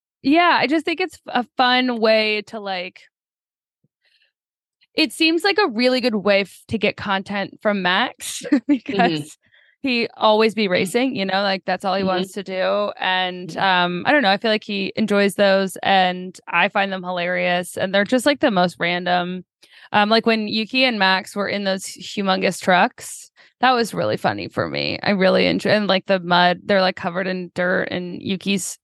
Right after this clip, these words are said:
Speaker 1: s-, like, s-, half the height of the tire. Um, it's just, the whole thing's really good. And,
Speaker 2: It is
Speaker 1: and then
Speaker 2: great.
Speaker 1: I said to the, um, the McLaren, but I'm specifically thinking about the,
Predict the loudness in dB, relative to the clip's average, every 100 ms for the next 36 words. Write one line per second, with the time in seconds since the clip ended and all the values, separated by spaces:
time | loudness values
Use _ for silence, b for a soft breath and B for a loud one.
0 | _ -18 -12 -10 -10 -2 0 0 -4 -16
1 | -16 _ b b b b 0 0 2 0
2 | 2 2 2 0 -2 0 2 2 2 0
3 | -2 b b b b -2 2 4 4 2
4 | -2 -10 -6 -4 -4 -6 -4 -2 -2 -4
5 | -8 -6 -4 -2 -2 -2 -4 -6 -4 -4
6 | 0 0 2 4 2 2 -2 -2 -4 -4
7 | -4 -2 0 -2 -4 -8 -8 -6 -4 -4
8 | -4 -10 _ _ _ _ _ _ -6 0
9 | 2 0 -2 -12 -16 _ _ _ _ _
10 | _ _ -6 -4 -2 0 2 4 2 0
11 | 0 0 0 -6 -8 -2 -2 -2 -4 -4
12 | -6 0 0 2 0 0 -4